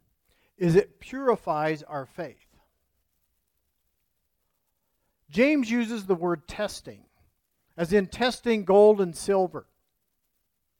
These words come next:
If you test gold and silver, you heat 'em up.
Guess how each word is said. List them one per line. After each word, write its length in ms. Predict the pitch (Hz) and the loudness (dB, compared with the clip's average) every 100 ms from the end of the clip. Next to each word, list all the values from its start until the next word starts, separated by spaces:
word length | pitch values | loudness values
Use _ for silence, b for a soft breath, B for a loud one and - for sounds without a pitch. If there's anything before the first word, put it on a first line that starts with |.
| _ _ _ _ _ _ _ _ _ _ _ _ _ _ _ _ _ _ | _ _ _ _ _ _ _ _ _ _ _ _ _ _ _ _ _ _
If 100 | 160 | -16
you 60 | 190 | -6
test 320 | 247 247 - | -2 -2 4
gold 260 | 226 220 | 6 6
and 120 | 202 160 | 2 0
silver, 300 | 202 202 202 | 0 0 0
you 140 | 156 | -4
heat 240 | 135 208 | -4 -2
'em 100 | 190 | -2
up. 220 | 175 - | -2 -8